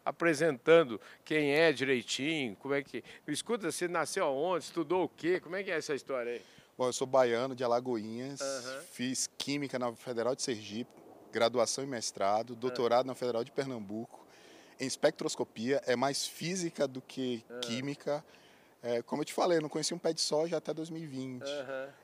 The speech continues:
Speaker 2: E aí, quando eu fui pra U N B, que eu passei no concurso lá, aí eu comecei a trabalhar com o pessoal da medicina, pessoal da biologia e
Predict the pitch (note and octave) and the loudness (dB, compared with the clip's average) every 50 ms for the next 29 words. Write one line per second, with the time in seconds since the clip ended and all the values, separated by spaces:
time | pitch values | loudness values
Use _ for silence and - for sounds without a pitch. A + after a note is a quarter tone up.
0 | - - A#2+ B2+ B2+ C3 C3+ C#3 - D3+ D3 C#3 C3 - - F#3 - G3 F3+ F3 | -6 0 4 6 6 8 6 6 2 0 -2 -2 0 0 0 0 2 2 2 2
1 | E3+ E3+ D#3+ C3+ B2 B2 B2 B2 - - - A#2+ A2+ - C#3 C#3 C#3+ - C3+ B2 | 2 -2 -4 -4 -2 -2 -2 -2 -2 -4 -6 -6 -6 -6 -8 -8 -8 -6 -8 -8
2 | A2+ - - A#2+ C3 D3+ E3+ E3 - - C3 A2+ G#2+ G#2+ B2 C#3+ F3+ F#3 E3+ C#3+ | -8 -8 -8 -4 -2 -2 -2 -2 -4 -6 -4 -2 2 2 4 4 4 2 0 -2
3 | - A#2 A#2 B2 B2+ C3+ C#3+ D#3 - - D#3+ E3+ D#3+ - E3 - D#3+ C#3 C#3+ C3+ | 0 2 4 4 4 2 0 -4 -6 -6 -8 -6 -6 -6 -4 -2 -2 0 2 0
4 | C3 B2+ - - B2+ - - B2 A#2+ A#2+ A#2+ A#2+ A#2+ - - - C3+ C#3 C#3 C#3 | 0 0 -2 -6 -10 -8 -6 -4 -4 -4 -4 -4 -4 -6 -6 -6 -6 -6 -6 -6
5 | C3 B2+ B2+ B2 A#2 A2+ - - - - - _ - A#2 - - A2+ A2 A2+ A2 | -6 -6 -6 -6 -8 -10 -12 -20 -20 -20 -20 _ -10 -10 -6 -6 -4 -4 -4 -2
6 | B2+ B2+ C3 C3+ C3 B2 B2+ B2+ C3 C3+ C#3 D3 C#3+ D3 D#3 D#3+ D#3 - D3 C#3+ | -2 0 0 0 0 -2 -4 -6 -4 -2 0 0 2 2 2 0 -2 -4 -6 -6
7 | C#3 C#3+ D3 D3+ D3+ D3+ D#3 | -4 -2 -2 0 0 0 -2